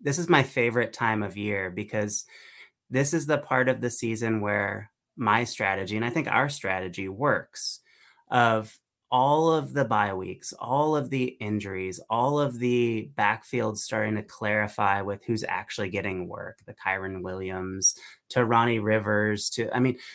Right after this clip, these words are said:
to Zach Evans now. Um, this is, this is the part of the season that is my favorite,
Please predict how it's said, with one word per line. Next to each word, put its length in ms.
to 140
Zach 380
Evans 600
now. 560
Um, 680
this 380
is, 240
this 200
is 80
the 120
part 260
of 80
the 80
season 480
that 120
is 260
my 300
favorite, 680